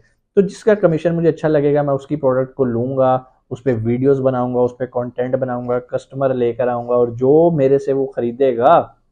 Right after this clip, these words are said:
उस लिंक पे क्लिक करके एफिलिएट मार्केटिंग में एक लिंक जनरेट हो जाता है। वो लिंक के through जो भी खरीदेगा, तो मुझे उसका कमीशन आना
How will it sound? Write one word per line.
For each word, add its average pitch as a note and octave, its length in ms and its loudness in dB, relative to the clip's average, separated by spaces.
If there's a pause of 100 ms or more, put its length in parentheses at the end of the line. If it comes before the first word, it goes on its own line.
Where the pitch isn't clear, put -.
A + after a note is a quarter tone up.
(520)
उस D#3+ 180 -4
लिंक D#3+ 260 0
पे D#3+ 120 0
क्लिक A#2+ 280 -4
करके C3 320 -4 (440)
एफिलिएट D3+ 280 0
मार्केटिंग C#3+ 380 -4
में D#3 80 -4
एक D#3 80 -6
लिंक C#3+ 260 -2
जनरेट A#2+ 380 -2
हो A#2 60 -2
जाता G#2 220 -6
है। B2 40 0
वो C3 60 -2
लिंक D#3 340 -4
के G#3+ 60 4
through F#3+ 220 2
जो E3+ 120 2
भी F3 100 2
खरीदेगा, C#3+ 680 2 (340)
तो C3+ 60 -2
मुझे C3 300 -2
उसका C3+ 340 0
कमीशन B2 640 -6
आना A#2 340 -8